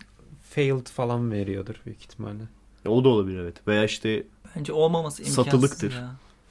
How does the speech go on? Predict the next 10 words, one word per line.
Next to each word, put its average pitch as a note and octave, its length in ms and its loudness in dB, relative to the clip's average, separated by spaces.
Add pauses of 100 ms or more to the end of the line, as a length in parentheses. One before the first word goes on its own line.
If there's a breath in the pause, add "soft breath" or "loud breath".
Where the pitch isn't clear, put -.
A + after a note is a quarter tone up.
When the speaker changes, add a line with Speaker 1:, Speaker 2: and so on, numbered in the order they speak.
(160)
Speaker 3:
Kesin D3 380 -6
vardır C#3+ 280 -6
abi. C#3 200 -8
Speaker 2:
Ya - 60 2
abi C#3 340 4
şey, D3+ 400 0 (300)
bazen D#3 480 6
öyle F#3 360 2 (160)
satın C#3 340 0
alıyorlar. D#3+ 380 2